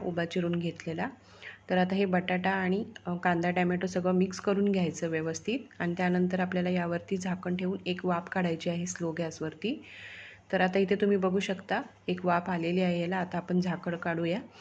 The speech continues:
आणि आता हे व्यवस्थित आधी मिक्स करून घेऊया सगळं. इथे बघू शकता आपला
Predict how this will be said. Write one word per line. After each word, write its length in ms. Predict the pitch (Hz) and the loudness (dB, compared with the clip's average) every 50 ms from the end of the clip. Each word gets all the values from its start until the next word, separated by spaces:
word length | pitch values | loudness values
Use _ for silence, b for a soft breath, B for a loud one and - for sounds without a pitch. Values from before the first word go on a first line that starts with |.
| B B B B B B B B B | B B B B B B B B B
आणि 180 | 175 180 175 | -2 0 0
आता 120 | 175 180 180 | 0 2 4
हे 120 | 185 185 | 4 6
व्यवस्थित 380 | 185 185 180 190 185 185 202 196 | 6 6 4 4 4 2 2 4
आधी 160 | 190 185 196 | 4 4 4
मिक्स 300 | 196 190 196 190 - - | 4 4 2 0 -2 -2
करून 260 | - 208 196 196 202 | 0 2 4 4 4
घेऊया 320 | 196 190 180 165 165 165 | 4 4 2 2 0 -2
सगळं. 340 | 160 - 175 170 175 175 220 277 - - b b b b b b b b b b b | -4 -4 -4 -2 -2 -2 -2 -2 -6 -12 b b b b b b b b b b b
इथे 200 | - 175 - 175 | -8 -6 -4 -4
बघू 240 | 165 165 165 165 180 | -2 -2 -2 -2 -2
शकता 360 | 180 185 180 180 - - 175 | -2 -2 -4 -4 -4 -2 -2
आपला 240 | 175 175 175 175 175 | -2 -2 -2 -2 -2